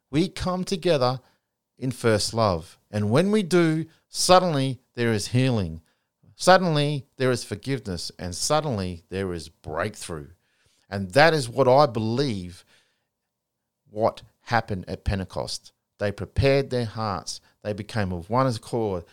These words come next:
They become one accord. They become of one accord in the kingdom. They recognized the kingdom that they needed to align with was not of this world. They recognized that nothing else mattered, that they would be one. Don't you think that it's possible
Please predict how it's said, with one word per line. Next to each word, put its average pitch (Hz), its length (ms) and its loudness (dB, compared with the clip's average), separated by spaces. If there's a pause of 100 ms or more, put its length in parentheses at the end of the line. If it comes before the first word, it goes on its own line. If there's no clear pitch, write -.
(140)
They 120 80 -4
become 117 480 -2
one 120 160 2
accord. 113 300 -2
They 110 100 4
become 127 460 -4
of 107 180 -4
one 123 220 -2
accord 123 400 -2
in 110 160 -2
the 98 80 -2
kingdom. 110 640 0 (280)
They 120 160 2
recognized 123 680 0
the 107 60 -6
kingdom 123 560 0 (260)
that 113 140 -6
they 120 120 0
needed 120 320 0
to 110 140 0
align 120 380 2
with 98 160 0
was 104 200 -2
not 123 140 4
of 110 140 -2
this 104 200 -2
world. 117 300 -2 (240)
They 131 140 6
recognized 127 640 2
that 107 140 -2
nothing 123 420 2
else 120 260 0
mattered, 123 480 0 (360)
that 107 100 -10
they 127 180 8
would 113 220 -2
be 117 140 0
one. 110 640 0 (420)
Don't 180 280 2
you 220 100 0
think 196 360 -2
that 120 120 2
it's 71 140 -6
possible 107 720 -4